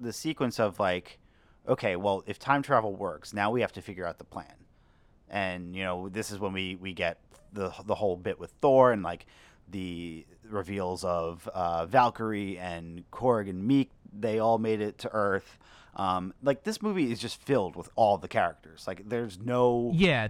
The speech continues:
Speaker 2: the B
Speaker 1: nobody's
Speaker 2: characters,
Speaker 1: left out.
Speaker 2: the B characters from every sequence of the mo-, of the movies are included for your, <laughs> for your enjoyment <laughs> and review. <laughs> You know,
Speaker 1: Yeah.
Speaker 2: like,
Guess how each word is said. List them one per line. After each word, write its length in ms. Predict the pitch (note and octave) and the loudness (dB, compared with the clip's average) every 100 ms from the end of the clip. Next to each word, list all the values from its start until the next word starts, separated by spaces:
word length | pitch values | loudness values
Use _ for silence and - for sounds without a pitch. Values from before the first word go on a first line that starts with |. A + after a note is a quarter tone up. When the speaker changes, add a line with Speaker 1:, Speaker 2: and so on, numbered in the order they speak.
| - | 0
Speaker 2:
the 80 | |
B 260 | D3 A3+ C4 - | 8 8 8 6
Speaker 1:
nobody's 420 | A#3 G#3 F#3+ G3 | 6 6 8 8
Speaker 2:
characters, 20 | |
Speaker 1:
left 200 | A2+ - | 6 2
out. 240 | D#2 D#2+ | -8 0
Speaker 2:
the 100 | E3 | 2
B 200 | E3 A3+ | 6 6
characters 580 | A#3 A3+ G#3 F#3+ G3+ F#3 | 6 2 2 2 0 0
from 200 | - F3 D3+ | 2 0 2
every 380 | D#3 E3 E3+ | 0 2 2
sequence 560 | D3+ - D3+ D3+ C#3+ - | 2 0 2 4 2 0
of 120 | B2+ | 0
the 60 | B2 | 4
mo-, 180 | C#3 C#3+ | 4 2
of 160 | C3 B2+ | 0 2
the 80 | C3 | 4
movies 500 | C3 G#2+ F#2+ F#2+ F#2 | 4 4 2 -2 -4
are 180 | - A#2 | 0 2
included 680 | A#2 - C3+ A#2 G#2 G2+ F#2+ - - - - - | 2 2 2 4 2 0 -2 -8 -18 -20 -20 -2
for 220 | B2+ B2 | 2 4
your, 600 | B2 B2+ C3 B2+ B2 A#2+ - | 4 4 4 4 2 0 -4
<laughs> 120 | - | -4
for 160 | B2+ D3 | 0 2
your 200 | D3+ G#3+ | 4 4
enjoyment 580 | G3 D#3 F3+ F3+ F3+ D#3 - | 4 2 2 4 2 0 0
<laughs> 60 | |
and 380 | - G3 E3+ F3 | 2 2 2 2
review. 400 | D#3 D3 D3+ A2+ A#3+ | 4 4 2 4 2
<laughs> 40 | - A3+ - B3 - | 2 -2 2 2 2
You 100 | F#3 | 2
know, 180 | F3 E3+ | 4 4
Speaker 1:
Yeah. 140 | F#3 - | 2 0
Speaker 2:
like, 280 | F3+ E3 - | 0 0 -2